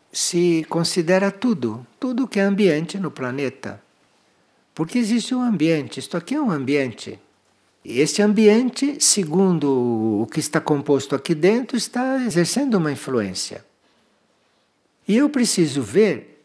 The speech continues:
que influência este meio ambiente está exercendo sobre mim. Mas preciso de disciplina para isso. Eu preciso estar alinhado para poder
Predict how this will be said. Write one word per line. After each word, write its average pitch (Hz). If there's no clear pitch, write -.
que 247
influência 214
este 170
meio 196
ambiente 185
está 190
exercendo 165
sobre 120
mim. 107
Mas 185
preciso 247
de 220
disciplina 196
para 110
isso. -
Eu 214
preciso 240
estar 214
alinhado 185
para 175
poder 190